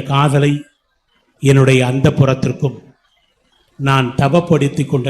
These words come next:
தமிழை சுமந்து வந்திருக்கிறேன். நீங்கள் கேட்பதற்காக தருவதற்கு தமிழையும் நீங்கள் கேட்காமலே தருவதற்கு அன்பையும் சுமந்து வந்திருக்கிற காரணத்தால்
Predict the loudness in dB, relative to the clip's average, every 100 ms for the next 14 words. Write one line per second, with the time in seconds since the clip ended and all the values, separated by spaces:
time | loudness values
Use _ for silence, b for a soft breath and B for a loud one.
0 | -6 -6 -4 -2 -4 -6 _ _ _ _
1 | _ _ -6 -4 -4 _ _ _ _ _
2 | _ _ _ -16 -6 0 0 2 0 -2
3 | -10 -20 _ _ _ -6 -2 0 0 0
4 | 0 -2 -6 -6 -6 -8 -10 -20 _ _
5 | _ _ _ _ _ _ -8 -4 -2 -2
6 | 0 -2 0 0 0 -2 0 0 -2 -4
7 | -4 -4 -4 -6 -10 -12 -6 -6 -4 -4
8 | -4 -8 -12 _ _ _ _ _ _ -6
9 | -4 -2 -2 -2 -4 -2 -2 0 0 -2
10 | -4 -4 -4 -4 -10 -12 -4 -2 0 2
11 | 2 -2 -10 _ _ _ -12 -6 -4 -4
12 | -2 -2 -2 -4 -6 -6 -6 -4 -4 -4
13 | -6 -6 -8